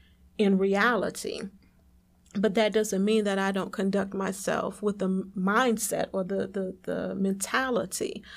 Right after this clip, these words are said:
of a leader. My supervisor does not have to micromanage me.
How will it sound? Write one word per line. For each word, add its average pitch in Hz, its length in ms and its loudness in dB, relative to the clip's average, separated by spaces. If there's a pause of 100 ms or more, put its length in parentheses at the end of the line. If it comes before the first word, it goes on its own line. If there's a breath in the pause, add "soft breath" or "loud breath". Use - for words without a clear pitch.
(180 loud breath)
of 185 160 -2
a 190 80 0
leader. 185 340 0
My 190 160 -4
supervisor 202 800 0
does 196 300 -2
not 202 160 -2
have 196 260 -2
to 185 100 -6
micromanage 185 1000 -4
me. - 180 -10